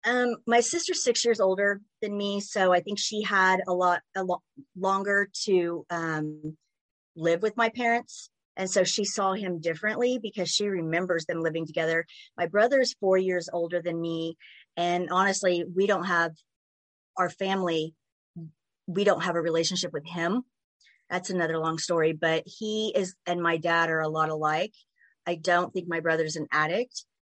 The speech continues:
but my, my brother's very abusive to, uh,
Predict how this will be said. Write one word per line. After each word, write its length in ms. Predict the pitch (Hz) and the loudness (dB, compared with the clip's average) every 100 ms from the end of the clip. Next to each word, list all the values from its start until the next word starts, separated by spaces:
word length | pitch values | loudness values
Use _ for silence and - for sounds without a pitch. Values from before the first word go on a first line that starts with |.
| _ - 156 | _ -20 -2
but 200 | 180 165 | 0 2
my, 340 | 180 170 165 | 2 2 2
my 140 | 151 165 | 0 -2
brother's 360 | 156 165 160 | 0 0 0
very 240 | 156 160 160 | -2 0 0
abusive 640 | 147 151 160 180 240 254 254 - _ _ _ _ _ _ - - | 0 -6 -10 -2 2 2 0 -14 _ _ _ _ _ _ -8 -4
to, 560 | 185 165 160 160 160 - | 0 0 0 -2 -4 -4
uh, 400 | 170 156 156 | -4 0 0